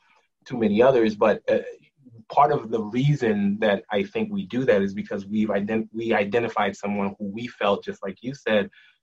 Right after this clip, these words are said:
Sean, was gonna have your back. Like, this person had your back and, you know, with, with whatever it is that you do. And I wonder about two things with respect to that. One of the things with respect to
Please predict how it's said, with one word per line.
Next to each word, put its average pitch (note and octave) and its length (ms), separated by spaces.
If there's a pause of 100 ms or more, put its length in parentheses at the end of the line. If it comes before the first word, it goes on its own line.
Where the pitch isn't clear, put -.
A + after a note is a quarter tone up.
Sean, G2+ 500
was G2+ 360
gonna G#2+ 280
have G#2 280
your G2 260
back. A#2 320 (140)
Like, F#2+ 220
this A2 240
person A2+ 400
had G#2+ 220
your G2 100
back F#2+ 300
and, F#2 260
you G#2+ 140
know, F#2+ 160
with, G2+ 200 (160)
with G2+ 300
whatever G2+ 320
it G2 60
is G2 140
that F#2 200
you - 140
do. E3 360 (840)
And C3 100
I B2+ 100
wonder B2 920 (380)
about A#2+ 380
two D3+ 160
things C#3 280
with G2 120
respect G2 280
to G2+ 60
that. F2+ 200
One B2+ 160
of C#3 140
the A#2 80
things A2+ 400
with G#2 260 (140)
respect G2+ 560
to G2+ 400